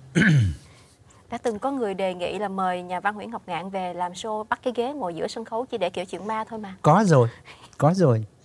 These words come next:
Speaker 1: Là thưa quý vị thế này, cách đây khoảng, à, bảy, tám năm gì đó, tôi sang Nhật trình diễn. Thì cái ông bầu show là ông Đức, tên là người Đức, người Việt Nam, thì anh ấy có đề nghị là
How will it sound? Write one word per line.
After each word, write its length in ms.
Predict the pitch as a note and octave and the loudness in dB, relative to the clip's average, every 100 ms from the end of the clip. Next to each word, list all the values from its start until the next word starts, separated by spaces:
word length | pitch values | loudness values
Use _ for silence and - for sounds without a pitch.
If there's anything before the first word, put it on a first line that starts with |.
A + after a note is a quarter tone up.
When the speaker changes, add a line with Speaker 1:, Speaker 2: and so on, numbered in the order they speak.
| _ - | _ 2
Speaker 1:
Là 160 | A#2+ | 4
thưa 220 | G#2+ - | 4 0
quý 60 | E3 E3 | 0 2
vị 100 | - | 0
thế 80 | D3+ | 2
này, 240 | D3+ F#2+ F2 _ - _ - - - - _ _ | 2 0 -4 _ -20 _ -20 -20 -20 -20 _ _
cách 120 | - G3 | 0 4
đây 180 | F3+ D3 | 4 4
khoảng, 400 | - D#2 C2+ D#2 | 2 0 0 -4
à, 260 | D#2 D2+ D#2+ A2+ - _ _ - - _ - | -4 -4 -8 -12 -16 _ _ -20 -20 _ -4
bảy, 180 | B2+ F#2+ | 0 0
tám 240 | - C#3+ F3+ | 2 2 4
năm 240 | E3 D3+ | 4 2
gì 140 | A2 | -2
đó, 140 | C#2 C#2+ B2+ _ _ _ _ _ _ _ _ _ _ | -4 -8 -16 _ _ _ _ _ _ _ _ _ _
tôi 140 | C#3 | -2
sang 320 | B2+ D3 B2+ A#2+ | 0 0 2 0
Nhật 160 | E2 - | 0 -4
trình 180 | - D2 | -10 -10
diễn. 300 | - F#2 C3 - _ _ _ _ - - _ _ | -8 -8 -8 -10 _ _ _ _ -20 -20 _ _
Thì 120 | - | 0
cái 160 | A2+ E3+ | 0 0
ông 220 | D#3 C#3+ | 2 4
bầu 180 | G#2 F2 | 4 4
show 500 | D#2 - C3 B2+ B2+ - | 0 0 0 0 -2 -4
là 120 | - | -6
ông 200 | C2+ A#2 | -4 0
Đức, 120 | F3 G3 _ _ _ _ - | 0 0 _ _ _ _ 0
tên 160 | B2+ | 2
là 80 | A2 | 2
người 220 | D#2 C2+ A#1+ - D#2 E2+ D2 | -2 -6 -10 -12 -6 -4 0
Đức, 180 | C#3+ F3+ | 0 0
người 100 | A#2 | -2
Việt 160 | E2+ D2+ | -2 -2
Nam, 200 | G2+ G#2+ - - - _ - | 0 -2 -6 -16 -20 _ -4
thì 140 | F2+ - | -4 0
anh 200 | B2 B2+ | 2 2
ấy 60 | C3 | 2
có 120 | E3 D3+ | -2 0
đề 220 | D#2+ C2+ D2 | -2 -2 -4
nghị 160 | D#2 | -6
là 400 | C2+ C#2+ C#2 B1+ | -6 -8 -10 -10